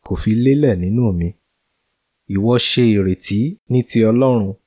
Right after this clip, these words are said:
nítorí èmi yóò ṣáà máa yìn ín, olùgbàlà mi àti Ọlọ́run mi. Ọlọ́run mi, ọkàn mi ń rẹ̀wẹ̀sì nínú mi.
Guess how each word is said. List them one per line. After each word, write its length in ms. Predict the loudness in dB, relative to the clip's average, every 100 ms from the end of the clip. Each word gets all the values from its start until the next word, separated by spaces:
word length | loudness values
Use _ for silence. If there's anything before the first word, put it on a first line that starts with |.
| _ _ _ _ _ _
nítorí 400 | -4 0 0 2 -2
èmi 280 | -2 0 0
yóò 200 | 2 2
ṣáà 300 | 2 0 -2 -2
máa 240 | -4 -4
yìn 140 | -4 -6
ín, 160 | -8 -12 _ _ _ _ _ _ _
olùgbàlà 580 | 0 2 2 0 -2 -2 -2
mi 160 | -2 -2 -6 _
àti 260 | -10 -6 -2
Ọlọ́run 460 | 2 2 2 0 -2
mi. 180 | -4 -6 -10 _ _ _ _ _ _ _ _ _
Ọlọ́run 460 | -2 0 2 0 -2
mi, 160 | -4 -6 -10 _ _ _ _ _ _ _ -6
ọkàn 240 | -4 -2
mi 80 | 0
ń 140 | 0 0
rẹ̀wẹ̀sì 500 | 0 0 0 -4 -6
nínú 300 | -6 -4 -2
mi. 160 | -2 -6